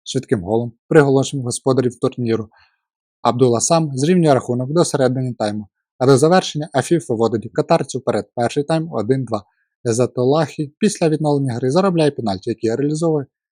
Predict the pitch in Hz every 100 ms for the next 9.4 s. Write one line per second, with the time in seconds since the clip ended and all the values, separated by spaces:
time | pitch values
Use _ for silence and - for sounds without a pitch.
0 | _ 143 143 120 98 95 - - - 127
1 | 110 - 147 131 185 143 107 120 98 95
2 | - _ _ 113 120 143 139 _ _ -
3 | 131 127 - - 170 160 170 156 - 156
4 | 156 175 190 190 180 117 135 123 127 -
5 | 113 98 101 104 _ _ _ - 110 95
6 | 113 - _ _ 123 143 180 175 156 156
7 | 151 - 151 127 131 113 _ _ _ _
8 | _ - 120 120 123 120 123 - 113 117
9 | 127 - 90 -